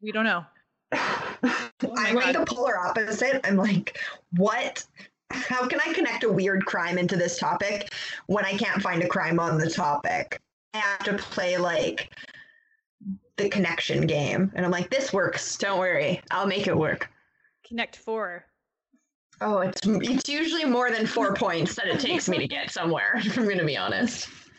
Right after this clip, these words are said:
Speaker 1: Jill's at home in her room with, like, a red spider web behind her, like, <laughs>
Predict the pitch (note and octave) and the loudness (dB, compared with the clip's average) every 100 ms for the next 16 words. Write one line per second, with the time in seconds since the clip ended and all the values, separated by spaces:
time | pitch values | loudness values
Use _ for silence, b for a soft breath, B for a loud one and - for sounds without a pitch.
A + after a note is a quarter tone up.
0 | - - G3+ G3 G3+ F3 G#3 A3 A3 A3 | -20 -8 -4 -4 -4 -2 -2 -4 -6 -6
1 | G3 F#3 F3 E3 F#3+ F3+ E3+ F3+ E3 D3 | -8 -8 -6 -8 -8 -8 -6 -6 -6 -6
2 | E3+ - C#3+ D3+ D#3+ F#3 F3+ F3+ F#3+ G3 | -8 -8 -6 -6 -2 -2 -4 -8 -8 -4
3 | G#3+ G#3 E3 - - | -4 -2 -4 -8 -14